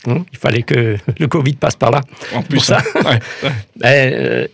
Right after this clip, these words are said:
Speaker 1: il y a trois ans, donc, euh, lors du lancement, et, euh, une deuxième fois, le, la même année, euh, lors d'un, d'un séminaire, euh, artistique, euh, dans le village de Gagnères, dans les Cévennes,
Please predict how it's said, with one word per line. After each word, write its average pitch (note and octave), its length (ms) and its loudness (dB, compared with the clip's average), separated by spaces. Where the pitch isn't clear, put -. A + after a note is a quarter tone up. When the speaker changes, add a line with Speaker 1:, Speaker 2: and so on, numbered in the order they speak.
Speaker 1:
il D#3 160 -4
y C3+ 80 2
a C#3 60 2
trois E3 260 0
ans, E3 80 0
donc, D3+ 320 0
euh, B2+ 640 0
lors B2+ 220 2
du B2+ 100 0
lancement, C#3+ 560 0
et, A#2+ 500 0
euh, A#2+ 1000 0
une B2 140 4
deuxième C3+ 340 2
fois, D#3+ 360 2
le, B2 420 -4
la A#2+ 100 2
même C#3 200 4
année, C#3+ 340 0
euh, G#2+ 460 0
lors B2 260 2
d'un, G#2+ 880 -2
d'un - 80 0
séminaire, A#2+ 640 2
euh, A2 300 0
artistique, - 680 -2
euh, B1+ 800 -4
dans A#2+ 100 -2
le A#2 100 0
village A2+ 280 2
de B2 80 0
Gagnères, B2+ 400 4
dans A2+ 100 0
les G#2+ 80 0
Cévennes, D3+ 380 0